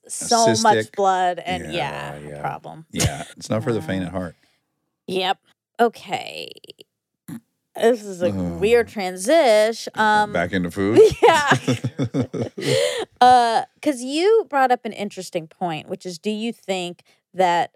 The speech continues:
Speaker 2: some people are gifted the ability to taste more intricately or something?
Speaker 1: Yeah, they have to be. It's a huge spectrum of eyesight acuity,
Speaker 2: <laughs> I know.
Speaker 1: hearing acuity.
Speaker 2: Well
Speaker 1: And of course there's gonna be smell and taste.
Speaker 2: Well, there are super tasters.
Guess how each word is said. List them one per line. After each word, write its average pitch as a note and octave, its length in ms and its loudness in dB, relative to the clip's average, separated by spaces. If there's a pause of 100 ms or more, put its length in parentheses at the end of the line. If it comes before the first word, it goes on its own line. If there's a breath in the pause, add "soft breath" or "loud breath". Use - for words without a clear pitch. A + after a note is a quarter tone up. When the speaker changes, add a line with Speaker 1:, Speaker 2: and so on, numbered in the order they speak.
(300)
Speaker 2:
some G3 640 -4
people F#3+ 340 -4
are E3+ 200 -2 (160)
gifted F#3+ 800 -2 (420)
the F#3+ 100 2
ability G3 540 -2
to - 180 -16
taste A#3 920 0 (160)
more F#3 300 0
intricately F3 720 -10
or G2+ 100 -12
something? A2+ 140 0
Speaker 1:
Yeah, A#2 100 2
they A#2+ 120 0
have B2+ 580 -6
to - 100 -14
be. - 240 -16
It's - 180 -8
a - 60 -8
huge A3 380 -2
spectrum C3 480 -2
of F#2 220 -4 (140)
eyesight A2 720 -2
acuity, G#2+ 720 -4
Speaker 2:
<laughs> - 40 -6
I D#4+ 100 2
know. G#2+ 80 -2
Speaker 1:
hearing C3+ 360 2
acuity. A#2 640 0
Speaker 2:
Well A3 240 2 (260)
Speaker 1:
And C3+ 120 0
of C3+ 100 -4
course G#3 320 0
there's G#2 180 -6
gonna F2+ 160 -8
be E2 120 -10
smell F2 360 -8
and E2 120 -10
taste. C#3+ 400 -2
Speaker 2:
Well, B3+ 100 6
there B3 160 4
are A#3 60 0
super A3+ 360 -2
tasters. D#3+ 840 -6